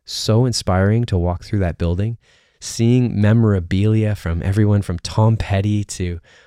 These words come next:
Paul McCartney to John Lennon to, oh, you name it. It just went on and on. It was incredible. There was, like, you know, paraphernalia and guitars and handwritten lyrics to songs that I've grown up listening to. If you get a chance to go to Cleveland, I have to say,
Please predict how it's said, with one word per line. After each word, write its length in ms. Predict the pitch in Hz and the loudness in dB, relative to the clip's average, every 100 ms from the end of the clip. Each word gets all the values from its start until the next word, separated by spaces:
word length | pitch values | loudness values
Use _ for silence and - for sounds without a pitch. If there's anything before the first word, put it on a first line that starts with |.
| - | -12
Paul 240 | - 113 117 | 0 2 2
McCartney 800 | 107 - 101 - 101 101 101 98 | 2 2 0 2 0 2 0 -4
to 120 | 85 | -6
John 320 | 76 104 104 | 0 2 4
Lennon 460 | 90 101 104 104 101 | 2 2 2 2 -2
to, 280 | - 87 82 _ _ _ _ - 87 | -4 -6 -8 _ _ _ _ -16 -8
oh, 140 | 87 | -2
you 160 | 87 104 | 2 4
name 260 | 95 98 | 4 2
it. 100 | 90 | 2
It 140 | 80 85 | -2 -6
just 200 | - - | -6 -2
went 180 | 92 - | -2 0
on 180 | 92 | 0
and 120 | 90 85 | 2 0
on. 180 | 87 | 0
It 80 | 87 | -4
was 100 | 92 | -6
incredible. 640 | 101 - - 170 123 76 | -8 -4 -2 -2 -2 -6
There 120 | 76 82 | -8 -8
was, 160 | 90 | -6
like, 220 | 101 - _ _ _ - | -6 -8 _ _ _ -4
you 80 | |
know, 140 | 95 95 | -2 -2
paraphernalia 840 | - 113 113 90 92 104 110 107 | -2 -2 -2 -2 0 4 4 4
and 160 | 101 92 | 0 -4
guitars 720 | - - - 110 110 110 98 | -10 -12 -6 -4 -2 -4 -4
and 180 | 90 - _ _ - | -8 -10 _ _ -10
handwritten 540 | - 120 123 123 104 95 | 0 2 4 2 2 0
lyrics 640 | 101 107 113 - - - | 2 2 2 0 -8 -10
to 140 | - - | -12 -10
songs 480 | - 104 107 110 98 | -2 2 4 2 2
that 100 | 95 | -2
I've 260 | 95 85 | -2 -6
grown 260 | - 101 101 | 0 2 4
up 160 | 104 95 | 2 0
listening 420 | 98 - 104 101 | 0 2 0 0
to. 300 | - 101 104 _ _ _ | 0 -4 -4 _ _ _
If 140 | - 110 | -4 0
you 60 | |
get 160 | 107 139 | 2 2
a 40 | |
chance 320 | 147 131 123 - | 2 2 0 0
to 100 | 113 | 0
go 100 | 110 | 2
to 80 | 101 | 0
Cleveland, 500 | - 113 107 98 90 | 0 2 2 2 2
I 40 | |
have 200 | 92 104 | 0 -4
to 80 | 90 | -6
say, 420 | - 104 95 87 | -4 -2 -2 -8